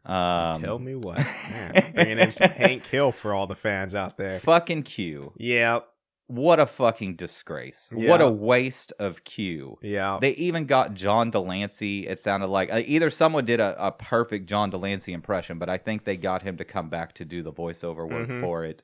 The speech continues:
Speaker 2: Mm-hmm.
Speaker 1: But this is not, you. It, it's, it's, it's it, it, just a waste. Just
Speaker 2: Yeah.
Speaker 1: a waste. You,
Speaker 2: Yep.
Speaker 1: you, if you, you bring, look, I think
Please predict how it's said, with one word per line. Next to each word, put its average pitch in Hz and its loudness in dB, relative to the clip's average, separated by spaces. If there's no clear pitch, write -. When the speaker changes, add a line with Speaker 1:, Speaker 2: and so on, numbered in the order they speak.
Speaker 2:
Mm-hmm. 190 -14
Speaker 1:
But 139 4
this 185 4
is 135 -4
not, 110 4
you. 160 -4
It, 127 -6
it's, 139 -2
it's, 117 -8
it's 101 -6
it, 123 -6
it, 139 -6
just 165 -2
a 107 0
waste. - -6
Just 139 2
Speaker 2:
Yeah. - 2
Speaker 1:
a - 2
waste. 101 2
You, 120 2
Speaker 2:
Yep. 135 6
Speaker 1:
you, 139 2
if 110 -4
you, 117 -4
you 113 -4
bring, 117 2
look, 110 2
I 127 2
think 131 -4